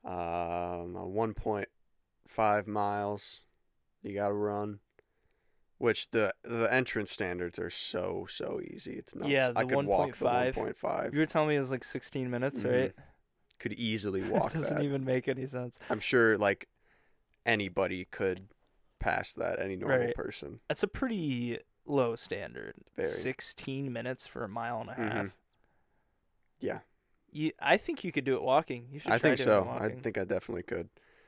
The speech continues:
Speaker 2: Well, the scouts are there, though,
Speaker 1: Yeah,
Speaker 2: so you're
Speaker 1: I
Speaker 2: gonna have
Speaker 1: gotta,
Speaker 2: to
Speaker 1: gotta push show on for the scouts.
Speaker 2: That's true. That's true.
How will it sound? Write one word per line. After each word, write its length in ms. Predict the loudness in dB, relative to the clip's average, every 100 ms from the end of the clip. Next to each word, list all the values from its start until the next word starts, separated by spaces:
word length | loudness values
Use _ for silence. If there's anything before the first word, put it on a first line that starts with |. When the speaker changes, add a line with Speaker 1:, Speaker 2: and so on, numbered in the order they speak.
| _ _ -2
Speaker 2:
Well, 120 | -2
the 60 | -2
scouts 340 | 0 0 -2
are 80 | -8
there, 220 | -6 -6
though, 120 | 0
Speaker 1:
Yeah, 180 | 2 2
Speaker 2:
so 80 | -2
you're 100 | 0
Speaker 1:
I 60 | 4
Speaker 2:
gonna 220 | 6 6
have 80 | 4
Speaker 1:
gotta, 60 | 0
Speaker 2:
to 60 | 0
Speaker 1:
gotta 140 | 0
push 240 | 0 -6 -4
show 260 | 2 2
on 240 | 2 0 -4
for 160 | -6
the 80 | -6
scouts. 580 | -6 -2 0 -2 -6 -16 -14
Speaker 2:
That's 180 | -14 -14
true. 200 | -14 -14 -14 -16
That's 160 | -16
true. 260 | -16 -16